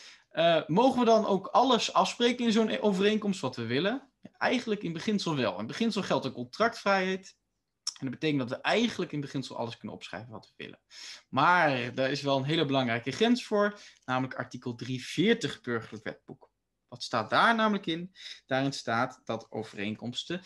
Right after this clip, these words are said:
niet in strijd met de wet mogen zijn. Of, en, en niet in strijd met de, eh, goede zeden of openbare orde.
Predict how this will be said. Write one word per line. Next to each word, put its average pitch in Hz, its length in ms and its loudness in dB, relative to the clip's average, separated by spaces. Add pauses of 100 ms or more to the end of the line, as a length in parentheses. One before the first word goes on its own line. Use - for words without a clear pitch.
(160)
niet 120 160 -8
in 123 120 -6
strijd - 360 -2
met 165 120 -6
de 190 120 -4
wet 247 240 2
mogen 175 320 0
zijn. 107 380 -2 (520)
Of, 208 280 -4
en, 190 160 -6
en 185 140 2
niet 185 180 2
in 156 100 -2
strijd 139 360 0
met 131 140 -6
de, - 160 -8 (160)
eh, 117 180 -12 (120)
goede 123 260 -4
zeden 117 320 0
of 104 120 -12
openbare 101 720 -8
orde. 131 360 0